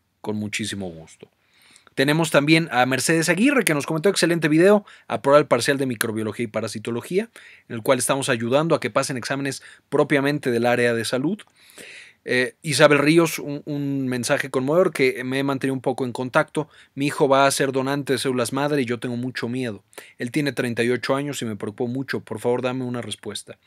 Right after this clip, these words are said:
¿Y él recuperará sus células madre o no? ¿Hasta qué edad se recuperan? Por favor, ayúdeme con una respuesta". Orientando entonces a las personas en la búsqueda de salud y cuando les van a hacer algún procedimiento.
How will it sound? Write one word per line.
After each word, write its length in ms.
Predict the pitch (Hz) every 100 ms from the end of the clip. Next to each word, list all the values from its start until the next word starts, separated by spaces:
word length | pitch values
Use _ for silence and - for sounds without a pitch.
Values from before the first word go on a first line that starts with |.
| - - - -
¿Y 120 | 139
él 80 | 160
recuperará 400 | 165 - 135 147
sus 140 | -
células 280 | 143 131 117
madre 380 | 131 151 185 208 _ _ -
o 100 | 117
no? 240 | 120 107 - -
¿Hasta 300 | 110 - 127
qué 180 | - 143
edad 220 | 143 143
se 120 | 160
recuperan? 600 | 123 110 113 143 113 98 _
Por 160 | 113
favor, 240 | 107 123 123
ayúdeme 420 | 117 147 151 139
con 160 | - 110
una 140 | 117
respuesta". 640 | 104 98 - 107 - - _ _ - - - - - _ _ -
Orientando 540 | 139 135 131 156 151
entonces 380 | 139 160 160 -
a 40 |
las 140 | 120 113
personas 540 | 123 117 165 139 -
en 140 | - 113
la 80 | 113
búsqueda 380 | 135 147 147
de 60 | 120
salud 320 | 107 123 147
y 140 | 135 127
cuando 300 | - 117 113
les 140 | 110
van 160 | 113 123
a 40 |
hacer 180 | 113 113
algún 240 | 107 107 107
procedimiento. 680 | 104 - 101 117 139 120